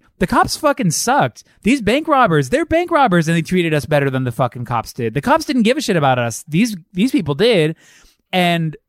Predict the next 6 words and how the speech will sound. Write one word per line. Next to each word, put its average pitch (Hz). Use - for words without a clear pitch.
the 147
cops 202
then 147
spun 160
that 135
narrative 170